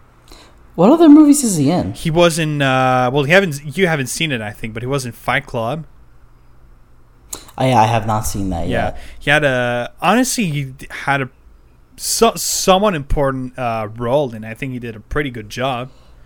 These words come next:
Speaker 2: And,
Speaker 1: Hmm.
Speaker 2: um, he had, um, I was gonna say a minor role, but it was more a cameo than anything else, in, uh, Tenacious D, The Pick of Destiny,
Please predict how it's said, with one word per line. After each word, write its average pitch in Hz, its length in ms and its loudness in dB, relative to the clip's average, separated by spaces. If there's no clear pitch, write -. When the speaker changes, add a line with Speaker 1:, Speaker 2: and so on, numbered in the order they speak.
Speaker 2:
And, 120 280 -6
Speaker 1:
Hmm. 117 60 0
Speaker 2:
um, 107 500 -4
he 160 260 -2
had, 151 300 4
um, 123 600 -2
I 165 80 4
was 214 160 2
gonna 208 180 2
say 190 200 2
a 175 60 2
minor 139 400 0
role, 131 240 0
but 123 100 -6
it 123 80 -6
was 123 160 -10
more 139 180 -2
a 123 40 -4
cameo 123 440 -6
than 117 180 -8
anything 117 400 -8
else, 123 300 -4
in, 123 320 -6
uh, 117 240 -6
Tenacious 165 680 -2
D, 160 260 -6
The 139 160 -6
Pick 160 340 -4
of 127 160 -6
Destiny, 127 640 -4